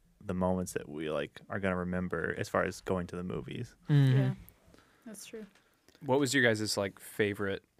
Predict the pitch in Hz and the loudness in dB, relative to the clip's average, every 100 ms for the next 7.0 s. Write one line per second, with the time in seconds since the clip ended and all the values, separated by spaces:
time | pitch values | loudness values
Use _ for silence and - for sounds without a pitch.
0 | _ _ _ _ _ - 135 156 160 160 | _ _ _ _ _ 0 4 8 6 4
1 | - 127 180 170 120 131 131 127 120 120 | 0 2 4 6 6 4 6 4 4 2
2 | - 104 107 104 104 101 101 107 107 104 | 4 4 4 2 2 2 4 2 0 -2
3 | 104 101 117 110 101 98 - 95 95 - | -2 -8 -6 -4 -4 -6 -2 -2 -2 -4
4 | 95 95 95 95 95 - 104 98 - 95 | -2 -2 -4 -6 -10 -6 -4 -4 -6 -8
5 | 92 98 95 - _ - - _ _ _ | -6 -8 -10 -12 _ -16 -16 _ _ _
6 | _ 226 247 302 392 330 - 220 170 | _ -6 0 2 2 0 -2 -2 -4